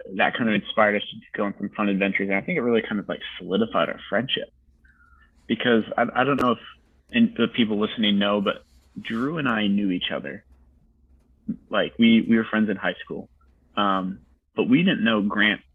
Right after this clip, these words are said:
or Shadrach at all. And Grant and Shadrach did not know each other. Um, so it was just kind of, like, really serendipitous that all of us got along and all of us became such good friends.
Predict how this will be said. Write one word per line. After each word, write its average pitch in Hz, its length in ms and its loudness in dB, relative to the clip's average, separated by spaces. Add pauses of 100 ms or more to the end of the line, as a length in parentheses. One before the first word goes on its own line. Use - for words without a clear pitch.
or 101 180 -4 (100)
Shadrach 76 500 -6 (280)
at - 180 2
all. - 360 -2 (440)
And 107 120 -2
Grant 131 160 2
and 123 80 -4
Shadrach 107 320 0
did 110 100 6
not 95 160 2
know 92 140 -6
each - 160 -8
other. 92 280 -8 (440)
Um, 95 380 -2 (200)
so - 80 -2
it - 40 2
was - 80 0
just - 220 -6
kind 285 120 2
of, 160 80 0
like, - 260 2 (640)
really 170 420 2 (140)
serendipitous 107 600 0
that - 120 -10
all 98 240 2
of 104 100 -2
us 95 60 -4 (120)
got 101 200 0
along 98 600 0
and - 200 -6
all 92 180 4
of 98 80 -2
us 107 80 -4 (180)
became 101 300 -2
such - 220 -4
good - 100 -6 (100)
friends. 127 300 0